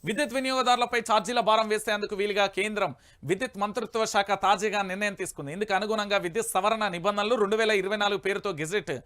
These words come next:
ప్రచురించింది. దాని ప్రకారం ఇకపై డిస్కంల విద్యుత్ పంపిణీ చేసేందుకు ఎంత వ్యయమవుతుందో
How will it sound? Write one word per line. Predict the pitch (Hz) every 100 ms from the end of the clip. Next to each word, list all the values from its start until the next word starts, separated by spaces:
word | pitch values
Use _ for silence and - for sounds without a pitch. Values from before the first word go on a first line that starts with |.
| - - -
ప్రచురించింది. | 196 254 247 208 156
దాని | 135 220
ప్రకారం | 240 202 202 240 254
ఇకపై | 240 254 - 262
డిస్కంల | 175 208 - 277 277
విద్యుత్ | 202 180 262 -
పంపిణీ | 202 202 240 240 196
చేసేందుకు | 185 185 156 151 277
ఎంత | 254 214 294
వ్యయమవుతుందో | 254 226 185 156 - 135 208